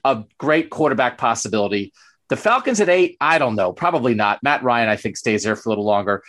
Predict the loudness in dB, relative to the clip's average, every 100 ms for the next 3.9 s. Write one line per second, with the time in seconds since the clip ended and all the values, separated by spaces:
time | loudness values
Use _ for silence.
0 | -8 -2 2 2 0 0 2 4 2 0
1 | 0 0 0 -4 -10 _ _ _ _ -2
2 | 2 2 0 -4 0 0 0 -4 _ -2
3 | 0 0 0 0 2 0 -4 -10